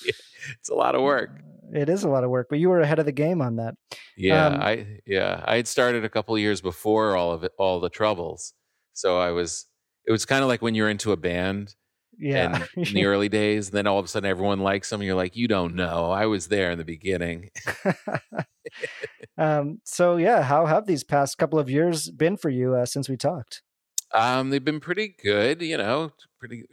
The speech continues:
Speaker 1: uh, all the, uh, major existential craziness aside. Um, it's been okay. We got through it all right. You know, at Thanksgiving, we always do that thing where you go around the table and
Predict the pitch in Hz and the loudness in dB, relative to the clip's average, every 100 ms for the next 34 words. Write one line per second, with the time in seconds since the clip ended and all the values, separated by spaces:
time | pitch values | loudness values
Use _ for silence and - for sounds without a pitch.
0 | - - - - - 110 113 107 101 95 | -20 -20 -20 -10 -2 0 2 2 4 2
1 | 95 92 _ _ _ - 107 107 104 107 | 0 -4 _ _ _ -4 0 0 0 0
2 | 101 - 110 - 107 104 - 110 104 98 | -2 -6 -8 -8 -6 -4 -2 0 0 -2
3 | - 104 104 107 104 101 104 - 95 98 | -2 -2 -2 -4 -4 -4 -4 -2 0 0
4 | 107 123 - _ _ _ _ 98 104 101 | -2 -6 -12 _ _ _ _ -2 0 0
5 | 101 101 104 104 104 _ _ _ _ 110 | -2 -4 -6 -8 -12 _ _ _ _ -6
6 | 107 - 131 135 135 - 151 143 90 80 | -6 0 0 2 -2 -2 -2 0 -2 -8
7 | 90 98 107 - - 117 110 107 104 101 | -12 -2 -2 -2 -4 0 2 2 2 0
8 | 117 123 120 - 120 - 131 117 113 104 | 0 2 0 0 -4 0 0 0 0 0
9 | 98 95 98 101 95 101 101 92 87 90 | 2 0 0 0 0 -2 -2 -2 0 0
10 | 90 87 85 90 85 87 85 | 0 -4 -4 -4 -4 -6 -10